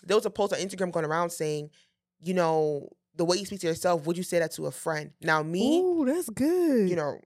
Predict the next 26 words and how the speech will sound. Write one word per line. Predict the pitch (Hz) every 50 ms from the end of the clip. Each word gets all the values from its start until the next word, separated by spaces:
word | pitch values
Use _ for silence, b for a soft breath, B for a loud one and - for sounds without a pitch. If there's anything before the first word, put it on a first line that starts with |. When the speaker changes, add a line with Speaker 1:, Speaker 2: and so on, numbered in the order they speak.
| _ _
Speaker 1:
I'm | - 175 196
a | 185
little | 185 185 175 165 160 - - - _ B B B B B B B B B _ _ _ -
Speaker 2:
That's | 233 330 392 381
a | 311
good | 202 190 247 254 233
thought. | - - 277 269 233 190 175 170 - -
That's | 247 240 202 165
Speaker 1:
Yeah. | 226
Speaker 2:
a | 196
good | 180 247 269 277 -
thought. | - 311 320 320 240 180 - - - _ -
Speaker 1:
What, | 185 196 180 156
whatever, | 165 185 196 220 226 202
what | 175 165 180 208 208 - -
you're | 180 190 196
saying | 196 - 214 202 202
to | 202
yourself, | 190 185 - - 185 185 170 156 160
would | 196 214 196
you | 214
say | 196 - - 185 185
that | 185 175 -
to | - 180 170
a | 165
friend? | - - - 202 196 170 160 151